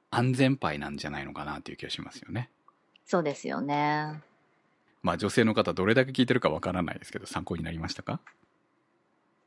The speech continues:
Speaker 2: はーい。<laughs> 私勝負することあんのかな？聞いといて。
Speaker 1: <laughs> 俺勝負されたいけどね。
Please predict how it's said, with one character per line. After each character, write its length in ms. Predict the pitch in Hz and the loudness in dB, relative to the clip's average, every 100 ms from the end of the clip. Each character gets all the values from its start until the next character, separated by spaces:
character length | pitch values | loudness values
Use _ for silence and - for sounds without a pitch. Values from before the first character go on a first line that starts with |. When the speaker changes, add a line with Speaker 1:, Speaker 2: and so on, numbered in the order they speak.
| _ | _
Speaker 2:
は 360 | - 196 196 190 | 2 4 6 4
ー 80 | |
い。 100 | 185 - | 2 0
<laughs> 1800 | - - 1077 - 1077 1077 254 - - - - 240 - _ - - 262 - | 0 2 2 2 0 6 8 8 4 2 2 0 -4 _ -8 -8 -8 -6
私 340 | 185 220 - | 0 0 2
勝 160 | 302 254 | 2 2
負 60 | |
す 120 | 190 180 | 2 2
る 100 | 175 | 2
こ 120 | 170 | 2
と 120 | 156 | 4
あ 100 | 220 | 6
ん 80 | 277 | 6
の 100 | 143 | 4
か 140 | 127 | 2
な？ 480 | 127 123 120 123 139 - | -2 0 0 -2 -6 -10
聞 120 | 143 | -10
い 40 | |
と 160 | - 135 | -2 -2
い 40 | |
て。 200 | - 262 - - - - 330 277 269 240 - | 6 4 4 -10 -10 -2 4 4 6 2 0
Speaker 1:
<laughs> 920 | - 233 240 240 240 233 - - - | 0 2 2 4 2 2 -2 2 4
俺 40 | - | 6
勝 240 | 156 208 | 6 6
負 100 | 123 | 6
さ 140 | - 98 | 4 2
れ 100 | 95 | 2
た 120 | 92 | -2
い 40 | |
け 80 | - | -4
ど 60 | - - | -14 -12
ね。 120 | - | -12